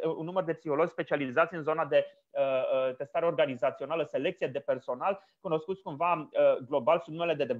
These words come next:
Vineland Group. Vineland Group a fost înființat de armata americană, uh, pentru evaluarea, pentru crearea unui test de evaluare a recruților în armata americană în primul război mondial.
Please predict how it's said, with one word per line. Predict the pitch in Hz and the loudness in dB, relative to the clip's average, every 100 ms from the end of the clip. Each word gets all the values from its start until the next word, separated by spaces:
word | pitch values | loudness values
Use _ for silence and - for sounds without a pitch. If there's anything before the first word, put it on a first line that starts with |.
| 113 | 2
Vineland | 175 185 185 175 | 2 2 -4 -4
Group. | 147 196 151 | -2 -2 -2
Vineland | 170 190 180 | -4 -4 -4
Group | 170 180 | -4 0
a | 151 | 0
fost | 180 175 | 0 -8
înființat | 180 165 143 - 175 | -12 -10 -8 -2 -2
de | 135 | 0
armata | 220 208 185 196 180 | 2 2 2 0 -2
americană, | 156 139 117 - 214 196 180 - _ _ | -2 -4 -4 -2 -2 -2 -6 -6 _ _
uh, | - 160 156 151 143 - | 0 4 6 4 2 4
pentru | 262 254 226 | 4 4 4
evaluarea, | 190 165 180 196 180 175 | 4 6 6 6 6 4
pentru | 214 220 | 0 -4
crearea | 190 180 185 240 | -2 2 4 6
unui | 208 160 | 4 0
test | 156 202 | -2 -2
de | 170 | 2
evaluare | 196 190 165 180 | 2 2 2 2
a | |
recruților | 139 135 185 165 147 | 0 -2 -8 -4 -4
în | 139 | -2
armata | 123 151 156 | -2 -2 -4
americană | 139 127 127 143 | -6 -4 -4 -6
în | |
primul | 123 156 135 | -6 -6 -4
război | 117 135 | -4 -6
mondial. | 127 117 110 107 | -6 -8 -4 -6